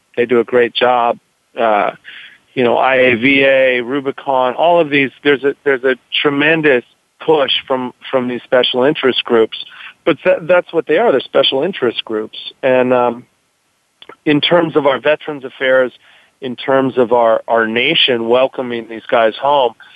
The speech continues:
I think there's a real disconnect between, between these soldiers and the public. We don't, we don't even know how to talk to them, let alone welcome them home, let alone embrace them and, and, and welcome them back into the fold and make sure these guys are taken care of.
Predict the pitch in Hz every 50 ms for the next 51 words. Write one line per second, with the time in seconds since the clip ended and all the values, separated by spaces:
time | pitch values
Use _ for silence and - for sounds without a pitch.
0 | - _ _ _ - 127 135 135 123 - 135 113 117 123 110 117 127 131 127 120
1 | 107 - - - 131 139 - - - - 135 120 113 110 107 107 107 - - -
2 | - - 117 107 - - 127 120 117 117 113 113 113 113 110 - - - - -
3 | 123 117 120 - - 135 135 135 131 127 117 - - 131 135 151 151 127 123 113
4 | 101 120 117 113 110 - - 120 113 107 110 110 98 113 120 123 139 139 135 -
5 | - _ - 170 196 180 156 135 127 120 123 123 131 135 123 113 - - - -
6 | 143 156 - _ - - 113 104 95 92 - _ _ _ _ _ _ _ _ _
7 | _ _ _ _ _ _ _ - 123 139 139 - 127 127 131 139 139 131 123 123
8 | 120 117 120 120 113 - 120 113 110 107 104 101 104 117 117 117 110 104 107 110
9 | 120 120 123 120 123 127 123 120 113 113 110 117 117 120 - - - - 117 113
10 | 110 110 110 107 107 _ - 113 110 110 107 104 _ - - 113 113 113 117 120
11 | 120 - - 123 117 117 113 - 117 107 - 123 120 117 117 - 120 113 104 -
12 | - - 131 135 139 123 113 113 113 113 - - - 117 110 110 - - - 117
13 | 110 104 - - - - 107 - - 98 - - 113 113 123 120 - 90 90